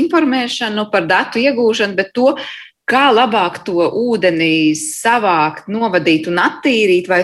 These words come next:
tur mums ir kaut kādas, nu, lietas, kur mēs varam paļauties uz tehnoloģiju un teikt, domāsim jaunas risinājumus, jo, jo tās prognozes jau visu laiku mums tiek teiktas tuvākai nā-, tālākai nākotnē, ka tā būs problēma, ar ko saskarsimies arvien vairāk un vairāk šajā teritorijā. Vai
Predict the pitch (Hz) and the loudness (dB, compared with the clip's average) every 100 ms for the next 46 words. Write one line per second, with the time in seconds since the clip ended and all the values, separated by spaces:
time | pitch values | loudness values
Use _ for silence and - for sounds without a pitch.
0 | 180 277 247 175 156 - 202 - 508 494 | 0 0 2 0 -2 -2 -2 2 0 2
1 | 349 202 180 - 202 196 240 214 - 190 | 2 2 -2 -6 -6 -2 -2 -2 -4 -4
2 | 185 202 165 214 208 165 165 165 170 - | 0 0 0 2 2 2 2 0 -2 -2
3 | 247 - 208 175 175 170 175 165 170 220 | -2 0 0 2 2 4 2 2 0 0
4 | - - - - - _ 170 247 240 208 | -2 -8 -18 -20 -20 _ 0 2 2 0
5 | 202 202 220 196 196 233 - 220 185 208 | -2 -4 -4 -4 -2 -2 0 -2 0 0
6 | - 214 214 214 - 311 330 202 180 208 | 2 0 0 -2 0 2 2 2 -2 -4
7 | 247 - 202 - 190 190 - 196 - 240 | -6 -2 -4 -4 -8 -4 -2 -2 2 0
8 | - - - 233 185 180 170 175 196 180 | 0 -4 -2 2 2 0 0 2 0 2
9 | 262 269 175 185 196 233 220 196 185 - | 2 2 0 -2 -2 -2 -4 -4 -6 -4
10 | 214 226 196 - 233 202 180 180 190 196 | -2 0 0 0 0 2 0 -2 -6 -4
11 | 226 196 185 185 190 190 185 196 220 190 | -4 -4 -4 -4 -2 -2 -2 0 2 0
12 | 180 180 214 247 135 - 135 135 160 147 | 0 -2 0 0 -2 -2 -2 -2 -2 -2
13 | - 76 - - - - - - - 202 | -2 -2 -2 -4 -6 -12 -18 -16 -2 0